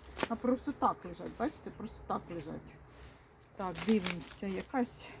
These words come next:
якісь ось більше, я бачу, гортензії гарні, є менше, але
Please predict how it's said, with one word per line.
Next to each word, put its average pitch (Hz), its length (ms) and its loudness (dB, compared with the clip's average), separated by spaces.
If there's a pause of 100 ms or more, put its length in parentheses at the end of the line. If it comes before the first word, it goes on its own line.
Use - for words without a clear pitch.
(640)
якісь 339 380 0
ось 226 100 6
більше, 269 420 6
я 269 100 8
бачу, 226 340 4
гортензії 202 760 2
гарні, 220 520 6 (560)
є 381 180 6 (120)
менше, 220 480 6
але 285 260 8